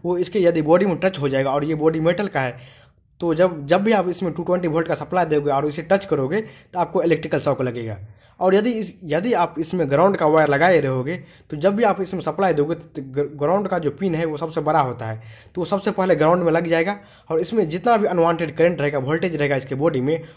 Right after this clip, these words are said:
वो इस ग्राउंड वायर की मदद से सब ग्राउंड में चले जाएगा और आप इलेक्ट्रिकल शॉक से बच सकते हो इस तरीक़ा से।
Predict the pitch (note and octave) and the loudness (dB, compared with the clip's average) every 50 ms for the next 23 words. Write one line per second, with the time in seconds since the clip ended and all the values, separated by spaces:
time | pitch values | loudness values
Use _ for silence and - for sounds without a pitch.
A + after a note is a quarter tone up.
0 | _ _ - E3 F3+ F#3+ F3+ F#3+ F#3+ - D#3+ C#3 D3 D#3 F#3 F#3 E3 D3 D#3+ D#3+ | _ _ -6 -2 -2 0 0 -2 -4 -6 -4 -2 0 2 2 2 2 4 4 4
1 | E3 D3+ D#3 D#3+ C#3+ C3+ C#3+ C#3+ C#3+ E3+ F3 D#3 E3+ E3+ E3 - - C#3+ C3 B2 | 4 2 0 -2 -2 -2 -2 -4 -6 -8 -10 -8 -8 -8 -8 -10 -16 -12 -6 -2
2 | C#3+ D#3 F3 F3 F3+ D#3+ - E3 F#3 F3+ D#3 D3 C#3 C#3 D#3+ E3 D#3 - - - | 0 0 0 0 -2 -2 -2 -4 -2 -2 -2 -2 -2 -2 -4 -4 -6 -10 -20 -18
3 | _ - D#3 D3 D3+ D#3+ E3+ E3 - F3 E3 D3+ D#3 F3+ F3+ D#3+ B2+ - D3 C#3 | _ -6 -4 -2 0 0 0 0 0 -2 -2 -2 0 0 -2 0 0 0 0 0
4 | - - F#3+ D3+ C#3+ C#3 - - C#3 - - C#3+ C#3 B2+ - - - A2+ A2+ A2 | 0 -2 -2 -2 -2 -2 -2 -4 -6 -4 -4 -4 -4 -4 -6 -10 -12 -12 -10 -10
5 | A2 G#2 - - A2 | -12 -12 -12 -14 -18